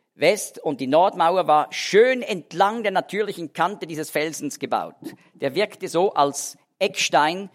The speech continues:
der die Mauerlinien vorgibt. Und hier wird erklärt, eben dieser wahre Eckstein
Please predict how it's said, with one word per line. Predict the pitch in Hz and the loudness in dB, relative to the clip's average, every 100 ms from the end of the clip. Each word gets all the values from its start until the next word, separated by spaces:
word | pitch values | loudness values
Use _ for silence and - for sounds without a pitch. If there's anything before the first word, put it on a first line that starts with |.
| _ | _
der | 139 | -8
die | 135 | -4
Mauerlinien | 131 143 170 147 139 131 | 2 4 4 2 -2 -4
vorgibt. | - 135 127 107 - _ - - - _ _ _ _ _ _ _ _ _ _ _ - _ - | -2 0 0 -4 -18 _ -14 -14 -14 _ _ _ _ _ _ _ _ _ _ _ -20 _ -16
Und | 143 | -8
hier | 180 220 | -4 0
wird | 220 | 0
erklärt, | 180 156 170 190 - - - _ _ _ _ | -2 -2 0 -2 -4 -20 -20 _ _ _ _
eben | - 156 127 120 - | -6 -4 -4 -8 -10
dieser | 135 123 120 120 | -10 -6 -6 2
wahre | 175 220 226 175 101 - - _ _ _ _ _ - - _ | 4 6 4 2 0 -8 -20 _ _ _ _ _ -20 -20 _
Eckstein | 170 175 - - 135 98 - _ | 0 0 -4 -2 -2 -2 -10 _